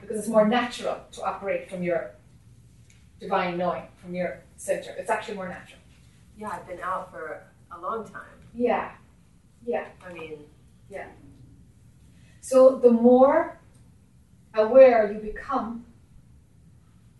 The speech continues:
Speaker 1: the sooner you start to recognize the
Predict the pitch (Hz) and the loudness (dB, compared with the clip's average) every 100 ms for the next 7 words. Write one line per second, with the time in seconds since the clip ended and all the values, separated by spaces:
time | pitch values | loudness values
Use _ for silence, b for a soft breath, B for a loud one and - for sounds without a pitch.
0 | - - _ _ - 233 - - 247 262 | -20 -20 _ _ -14 -12 -10 -2 2 4
1 | 262 220 214 - 226 208 - 214 240 240 | 4 2 -4 -6 -6 -6 -12 -6 -6 -4
2 | 254 196 185 180 180 - - - - - | -10 -10 -14 -12 -14 -18 -20 -20 -20 -20
3 | - 180 214 208 | -20 -14 -12 -12